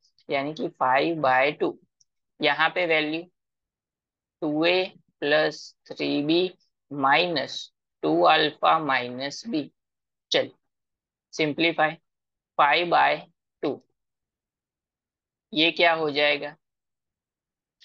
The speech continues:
टू ए वैसे का वैसा, थ्री बी माइनस बी यानी कि प्लस टू बी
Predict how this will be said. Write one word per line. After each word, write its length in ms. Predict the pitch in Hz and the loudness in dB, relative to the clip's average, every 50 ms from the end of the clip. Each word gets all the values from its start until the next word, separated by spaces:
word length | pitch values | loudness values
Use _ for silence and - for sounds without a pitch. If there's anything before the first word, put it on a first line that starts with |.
| _ _ _ _ _ - | _ _ _ _ _ -6
टू 180 | 160 151 156 | -4 -2 0
ए 140 | 165 170 175 | 0 2 2
वैसे 380 | 160 156 139 131 - - 143 143 | 2 2 2 0 -2 -6 -8 -4
का 260 | - - 151 151 156 - _ _ _ | -2 -2 -2 -2 -4 -10 _ _ _
वैसा, 360 | - 139 131 - - - - _ - - - _ _ - | -10 -10 -10 -12 -18 -20 -20 _ -20 -20 -20 _ _ -2
थ्री 240 | 160 165 165 180 190 | 0 2 2 2 2
बी 180 | 190 208 208 208 | 2 2 2 2
माइनस 520 | 196 180 170 160 160 160 175 170 170 - - | 2 2 0 0 -2 -2 -4 -4 -4 -4 -4
बी 160 | 170 165 147 | -2 0 2
यानी 320 | 131 131 131 135 143 151 | 2 2 0 0 -2 -6
कि 160 | 143 - 160 156 | -6 -8 -10 -8
प्लस 480 | - - 147 139 151 160 156 - - - | -6 -2 0 0 0 0 -2 -6 -10 -8
टू 140 | - 160 151 | -6 -6 -4
बी 220 | 147 143 135 - | -4 -4 -6 -6